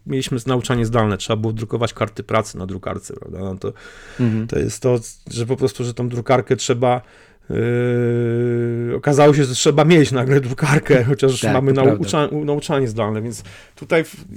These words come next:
Speaker 1: jest jeszcze, na tym polu jest moim zdaniem jeszcze bardzo, bardzo dużo do zrobienia. Właśnie, żeby wykorzystać te urządzenia w taki sposób, że, e,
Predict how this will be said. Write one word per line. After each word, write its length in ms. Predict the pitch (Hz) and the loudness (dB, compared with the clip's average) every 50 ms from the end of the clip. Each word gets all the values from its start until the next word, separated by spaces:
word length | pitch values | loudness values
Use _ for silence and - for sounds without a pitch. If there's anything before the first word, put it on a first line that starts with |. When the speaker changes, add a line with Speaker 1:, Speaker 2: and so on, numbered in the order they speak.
| - 101 101 104 | -16 -14 -12 -8
Speaker 1:
jest 180 | 104 156 - - | -8 -8 -6 -6
jeszcze, 360 | 156 - - 160 147 143 139 | -6 -6 -2 0 0 0 0
na 160 | 139 143 170 196 | 2 2 0 2
tym 180 | - 156 139 | 0 -4 -4
polu 280 | - 131 117 113 110 110 | -2 -2 -2 -2 -2 -4
jest 200 | 107 107 - - | -6 -8 -8 -10
moim 180 | 117 117 117 | -10 -8 -8
zdaniem 200 | 113 117 113 113 | -6 -8 -8 -8
jeszcze 240 | 113 107 - - 117 | -8 -10 -10 -10 -10
bardzo, 380 | 110 113 127 131 135 127 117 123 | -4 0 2 2 2 0 -2 -4
bardzo 220 | 117 120 117 117 | -6 -6 -6 -6
dużo 200 | 110 113 110 117 | -10 -10 -8 -8
do 80 | 117 104 | -8 -6
zrobienia. 400 | 107 113 113 110 113 107 101 95 | -6 -6 -6 -6 -6 -6 -6 -6
Właśnie, 280 | 107 127 - - 127 | -6 -6 -6 -6 -8
żeby 260 | 120 127 131 123 117 113 | -8 -8 -8 -8 -8 -10
wykorzystać 540 | 123 123 - 127 123 143 - - 131 - | -10 -8 -6 -6 -8 -6 -6 -6 -8 -8
te 120 | - - 120 | -6 -8 -6
urządzenia 380 | 113 113 120 113 120 120 117 | -6 -6 -6 -6 -6 -6 -8
w 60 | 107 - | -8 -8
taki 240 | - 117 - - | -8 -10 -10 -10
sposób, 420 | - 110 104 113 - - 110 110 113 | -12 -10 -10 -10 -10 -10 -14 -14 -10
że, 300 | 110 113 110 110 110 110 - - - - - - - - _ _ - | -6 -4 -2 -2 -2 -4 -8 -20 -20 -20 -20 -20 -20 -20 _ _ -14
e, 720 | - - 90 104 104 104 104 104 101 98 101 104 - - | -8 -6 -4 -4 -2 -2 -2 -4 -4 -6 -6 -8 -10 -12